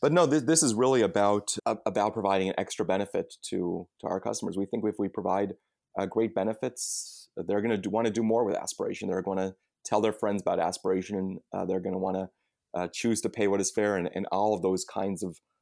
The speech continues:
uh, ways in which we as a company do succeed. But creating that virtuous cycle is really core to how we think about our business.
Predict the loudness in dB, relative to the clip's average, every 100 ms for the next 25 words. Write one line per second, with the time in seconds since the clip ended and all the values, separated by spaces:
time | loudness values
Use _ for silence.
0 | _ _ -4 -2 0 2 4 4 2 0
1 | 0 -2 0 0 0 -2 -6 _ _ -4
2 | -2 -2 -2 -4 -2 -2 -2 -4 -8 -6
3 | 0 0 0 -2 0 0 0 -4 _ _
4 | _ -2 -2 -2 0 0 0 0 -2 0
5 | 0 0 0 0 2 2 0 -2 -4 -4
6 | -8 _ -8 -2 0 0 -2 -4 -12 _
7 | -14 0 4 4 2 -2 -2 -2 -6 _
8 | _ -8 -4 -4 -4 -8 -6 -6 -6 -8
9 | -10 -18 -20